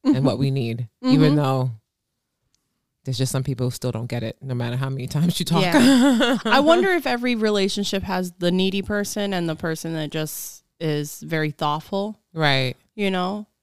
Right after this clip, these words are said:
Speaker 2: I mean, um, it's weird 'cause, like, the one that has my heart is extremely thoughtful.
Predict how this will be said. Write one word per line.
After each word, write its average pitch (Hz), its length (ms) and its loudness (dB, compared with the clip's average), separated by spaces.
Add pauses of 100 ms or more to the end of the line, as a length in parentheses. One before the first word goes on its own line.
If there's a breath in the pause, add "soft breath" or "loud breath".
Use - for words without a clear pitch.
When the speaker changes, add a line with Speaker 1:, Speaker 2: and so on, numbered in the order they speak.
(180)
Speaker 2:
I 180 120 -2
mean, 170 400 0 (840)
um, 156 600 -2 (1500)
it's - 280 0
weird 180 480 0
'cause, 190 320 -4
like, 165 240 -4 (220)
the 196 80 -2
one 214 200 4
that 196 120 2
has 185 200 0
my 170 100 0
heart 185 200 -4
is 170 120 -6
extremely 175 420 -2
thoughtful. 147 480 -10